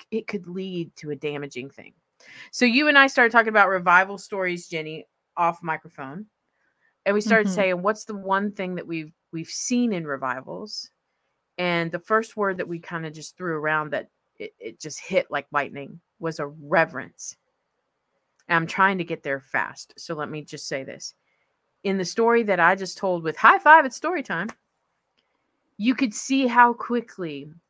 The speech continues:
Speaker 1: irreverence ruin-, ruins a moment. Steals from
Speaker 2: There
Speaker 1: what
Speaker 2: Yeah. There, yeah, so it steals the moment. There, there have been, um, people who have,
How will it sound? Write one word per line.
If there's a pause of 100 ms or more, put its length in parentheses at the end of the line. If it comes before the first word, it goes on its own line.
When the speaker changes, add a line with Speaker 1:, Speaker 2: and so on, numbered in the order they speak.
(140)
Speaker 1:
irreverence (520)
ruin-, (120)
ruins
a
moment. (1200)
Steals
from
Speaker 2:
There
Speaker 1:
what (760)
Speaker 2:
Yeah. (720)
There,
yeah,
so
it
steals
the
moment.
There,
there
have
been, (800)
um, (1600)
people
who
have,